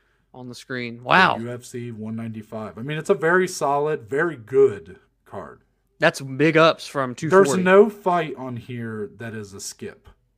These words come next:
Speaker 2: Even the Trujillo Sims fight, even though it's kind of a take it or leave it, it's so quick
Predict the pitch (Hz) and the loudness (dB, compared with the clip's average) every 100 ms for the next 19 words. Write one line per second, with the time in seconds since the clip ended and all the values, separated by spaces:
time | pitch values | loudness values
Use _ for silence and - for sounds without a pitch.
0 | _ 147 170 202 196 190 - 143 135 160 | _ -10 -2 0 0 -6 -10 -10 -10 -8
1 | 151 170 170 139 156 156 165 180 175 175 | -8 -6 -6 -10 -10 -12 -10 -6 -4 -4
2 | - 147 143 131 - 147 135 127 143 135 | -8 -10 -8 -8 -10 -10 -10 -6 -4 -4
3 | 107 95 120 135 170 - _ _ _ - | -8 -8 -10 -10 -12 -14 _ _ _ -6
4 | 139 - 196 202 196 - 190 175 - | -6 2 4 4 2 -6 -4 -4 -8